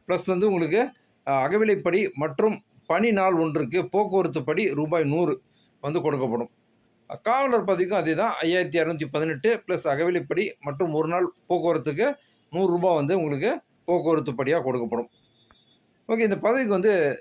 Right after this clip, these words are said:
அ, தூத்துக்குடி மண்டலத்துக்கு இந்த வேகன்சிஸ் வந்து கொடுத்துருக்காங்க. So, நீங்க வந்து தூத்துக்குடி மாவட்டத்தை இருப்பிடமாக கொண்ட மேற்காணும் தகுதியுடைய நபர்களிடமிருந்து மட்டும் விண்ணப்பங்கள் உரிய சான்றிதழ்கள் நகல்களுடன் மண்டல, ஓகே, நீங்க வந்து இதுக்கு விண்ணப்பிக்கணும் அப்படின்னா குறிப்பா வந்து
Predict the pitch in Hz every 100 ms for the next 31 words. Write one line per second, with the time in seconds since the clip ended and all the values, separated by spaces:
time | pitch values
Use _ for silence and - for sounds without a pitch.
0 | 110 175 175 254 220 220 208 180 165 165
1 | 143 143 170 190 156 147 139 151 156 151
2 | 131 123 147 156 139 139 127 117 107 135
3 | - _ 160 156 143 143 185 165 202 214
4 | 214 208 185 165 143 147 160 147 151 165
5 | 160 139 135 135 147 131 160 165 170 180
6 | 143 139 139 160 135 123 151 143 127 123
7 | 120 127 - 214 143 139 131 131 233 -
8 | _ _ _ - 160 196 175 151 170 175
9 | 165 147 151 160 - 131 160 151 131 123
10 | 151 120 _ 117 143 165 180 175 - 135
11 | 131 123 - _ _ _ _ - 165 180
12 | 196 165 147 202 208 196 185 147 175 156
13 | 175 170 160 156 233